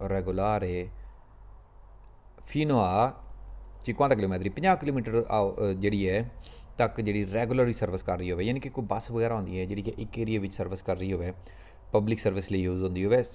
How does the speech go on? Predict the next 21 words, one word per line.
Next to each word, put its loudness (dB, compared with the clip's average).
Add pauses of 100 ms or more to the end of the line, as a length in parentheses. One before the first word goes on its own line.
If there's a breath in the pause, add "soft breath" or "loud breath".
ਮੈਕਸਿਮਮ 2
ਪੰਜਾਹ 2
ਕਿਲੋਮੀਟਰ -2
ਤੱਕ 0
ਹੁੰਦਾ -2
ਹੋਵੇ 2 (200)
ਪਬਲਿਕ -2
ਸਰਵਿਸ, 2 (360)
ਉਹਦੇ 2
ਤੋਂ 2
ਵੱਧ 8
ਨਾ 6
ਹੁੰਦੀ 2
ਹੋਵੇ, 2
ਉਹਦੇ 0
ਲਈ 4
ਵੀ 0
ਕਾਰਤਾ 0
ਤਾਕੀਗ੍ਰਾਫੀ -4
ਦੀ -4
ਲੋੜ 4